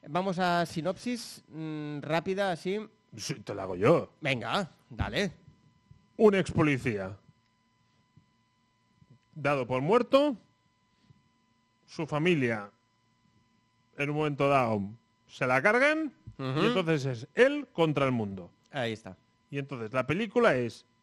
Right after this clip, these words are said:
Speaker 2: él contra el mundo.
Speaker 1: Totalmente.
Speaker 2: Y es escena de acción más escena de acción donde él dispara a todo el mundo, todo el mundo muere, todo el mundo le dispara
Speaker 1: Ujú.
Speaker 2: a él y él no muere.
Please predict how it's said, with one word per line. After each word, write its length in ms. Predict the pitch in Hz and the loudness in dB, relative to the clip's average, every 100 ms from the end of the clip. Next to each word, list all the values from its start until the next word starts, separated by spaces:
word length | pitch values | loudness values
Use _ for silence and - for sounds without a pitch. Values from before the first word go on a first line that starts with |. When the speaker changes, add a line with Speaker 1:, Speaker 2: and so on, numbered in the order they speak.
| _ | _
Speaker 2:
él 340 | 262 311 339 - _ _ _ _ | 4 4 0 -8 _ _ _ _
contra 280 | - 220 185 | -4 -2 2
el 60 | 180 | 4
mundo. 360 | 185 120 92 - _ _ _ _ _ _ | 4 2 -2 -12 _ _ _ _ _ _
Speaker 1:
Totalmente. 400 | 143 143 123 160 | -8 -6 -6 0
Speaker 2:
Y 40 | |
es 360 | 165 127 107 - _ _ _ | 2 0 -4 -14 _ _ _
escena 420 | 156 147 202 208 | -2 2 4 4
de 40 | 196 | 4
acción 460 | 170 - 123 113 - _ | 2 0 0 -2 -8 _
más 240 | 147 135 | 0 0
escena 360 | 135 131 151 147 | -2 -2 0 2
de 60 | 147 | 0
acción 540 | 151 247 294 320 226 | -2 2 4 4 2
donde 460 | 160 156 139 120 - | 2 2 0 -2 2
él 340 | 262 294 320 - _ _ _ | 2 2 0 -14 _ _ _
dispara 520 | 143 156 - 196 165 | -4 -2 2 4 4
a 60 | 143 | 4
todo 160 | 151 | 2
el 40 | 143 | 2
mundo, 420 | 233 302 311 294 | 2 4 2 0
todo 200 | - 143 | 0 0
el 60 | 143 | 2
mundo 240 | 139 131 | 2 2
muere, 360 | 131 202 254 269 | 2 4 4 2
todo 160 | 170 139 | 2 0
el 40 | |
mundo 180 | 135 131 | -2 -2
le 120 | 127 | -4
dispara 240 | 135 151 | -2 0
Speaker 1:
Ujú. 80 | 202 | 2
Speaker 2:
a 20 | |
él 140 | 285 202 | 2 0
y 60 | 175 | -4
él 100 | 160 | -4
no 80 | |
muere. 360 | 127 113 101 - | -6 -8 -10 -18